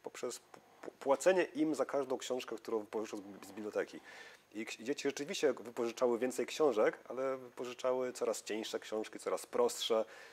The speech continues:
więc nagle chęć, na-, nagle czytelnictwo zostało w pewnym sensie, y, no, dzieci miały ambicje, żeby czytać, ale te rzeczy proste, czyli jakby, y, y, to skomercjalizowanie czytelnictwa sprawiło, że zdegenerowało się samo,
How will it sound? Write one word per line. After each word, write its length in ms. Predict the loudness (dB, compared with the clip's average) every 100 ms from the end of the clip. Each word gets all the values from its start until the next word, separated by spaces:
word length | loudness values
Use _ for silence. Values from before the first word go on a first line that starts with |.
| -14 -10
więc 160 | 0
nagle 380 | 0 4 4 4 -2 -20 -20 -10
chęć, 500 | 4 6 6 2 -6 -12 -6
na-, 180 | -2
nagle 240 | 0 -2 -4
czytelnictwo 720 | 0 0 0 -4 2 4 4 0
zostało 300 | -4 2 2
w 40 |
pewnym 240 | 0 -4 -4
sensie, 300 | -6 -2 2
y, 600 | 0 -2 -4 -2 -2 -4 -6
no, 80 | -10 -2
dzieci 260 | -2 0 4
miały 220 | 4 4
ambicje, 240 | 0 0
żeby 220 | 0 -2 -4
czytać, 300 | 0 0 0
ale 140 | -2
te 140 | -2 -6
rzeczy 220 | -6 -2
proste, 500 | 4 6 6 0 -6
czyli 200 | -8 -6
jakby, 440 | -6 -4 -2 -2 -4 -8 -8 -8 -10 -18 -20 -14
y, 40 | -10 -8 -8
y, 40 |
to 120 | -8
skomercjalizowanie 840 | -2 2 4 4 4 4 6 4 4
czytelnictwa 500 | 0 0 -2 -2 -2
sprawiło, 480 | 0 -2 0 -2
że 300 | 2 4 4
zdegenerowało 760 | 2 2 4 4 4 4 4 2
się 400 | -2 -2 -2 -4
samo, 260 | -6 -6